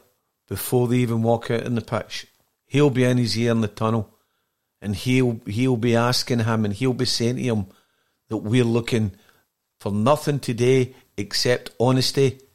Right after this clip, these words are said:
and a fair game from yourself, referee. We can't, we can't ask for any more. You've got our total respect. Are you giving us that back? And are you gonna be fair to us today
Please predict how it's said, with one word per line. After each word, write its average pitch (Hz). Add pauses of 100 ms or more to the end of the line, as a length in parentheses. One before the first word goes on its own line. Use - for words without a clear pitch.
(240)
and 110
a 107
fair 117
game 113
from 113
yourself, 107
referee. 107 (340)
We 107
can't, 139 (260)
we 120
can't 139
ask 127
for -
any 127
more. 135 (400)
You've 101
got 131
our 117
total 143
respect. 139 (420)
Are 107
you 107
giving 123
us 117
that 117
back? 123 (580)
And 98
are 101
you 104
gonna 113
be 104
fair 123
to -
us 117
today 117